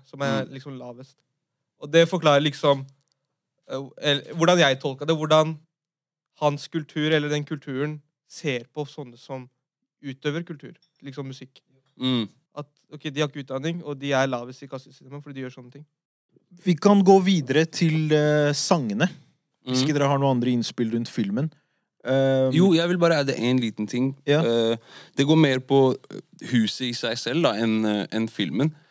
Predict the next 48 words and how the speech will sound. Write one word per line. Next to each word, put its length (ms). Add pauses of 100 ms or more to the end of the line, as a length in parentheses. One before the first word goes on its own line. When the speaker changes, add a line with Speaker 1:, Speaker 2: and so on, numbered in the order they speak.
(320)
Speaker 2:
Men 260 (180)
<clears throat> 320
jeg 140
husker 240
for 100
et 100
par 180
år 220
tilbake, 480 (380)
så 160
sa 280
Noriega, 680 (200)
han 80
sa 200
på 120
Drink 240
Champs 340
at 220 (360)
i 120
hiphop 420
man 220
burde 180
hatt 240
en 80
slags 320
sånn 100
derre 280
Speaker 3:
Yes, 380 (260)
Speaker 2:
fagforening, 500
Speaker 3:
yes. 100
Speaker 2:
eller 160
en 80
hip-hop 480
union. 460
Speaker 3:
Yes, 420
yes, 240
yes, 180
yes. 100
Speaker 2:
Eh, 480
sånn 180
som 100
man 120
har 140
i 60
sports 380
leagues 260
og 80
sånn. 140